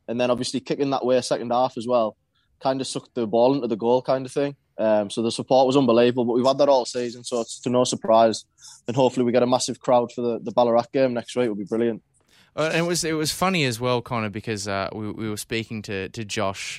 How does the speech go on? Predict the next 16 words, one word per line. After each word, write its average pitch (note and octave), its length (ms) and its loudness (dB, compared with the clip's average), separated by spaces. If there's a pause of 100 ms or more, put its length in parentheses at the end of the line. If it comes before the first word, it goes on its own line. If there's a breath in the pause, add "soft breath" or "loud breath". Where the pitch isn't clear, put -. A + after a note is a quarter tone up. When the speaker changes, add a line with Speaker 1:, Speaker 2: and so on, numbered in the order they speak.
Speaker 2:
about G2+ 400 -2
it, F#2+ 140 -12
'cause G2 160 -14
obviously F2 340 -12
he, D3 120 -6
he G#2+ 260 -8
called G2 300 -8
the G2+ 60 -16
game. E3 340 0 (460 soft breath)
Uh, C#3 180 -4
and D3 140 -4
it, - 200 -6
it - 20 -6
was E3+ 160 -4
funny A#3 220 -2
because G3 540 -6